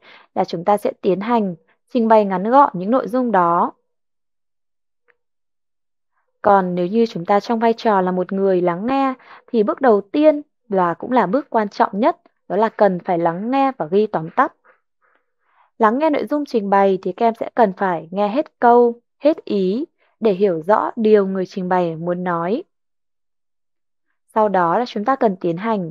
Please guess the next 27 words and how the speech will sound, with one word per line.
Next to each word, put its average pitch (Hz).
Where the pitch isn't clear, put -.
ghi 214
chép 311
tóm 165
tắt -
nội 226
dung 254
trình 180
bày. 175
Có 180
thể 220
căn 196
cứ 185
trên 277
thực 208
tế 180
ý 180
kiến 185
của 240
người 180
phát 330
biểu 202
để 175
ghi 247
một 226
cách 277
tóm 160
tắt. -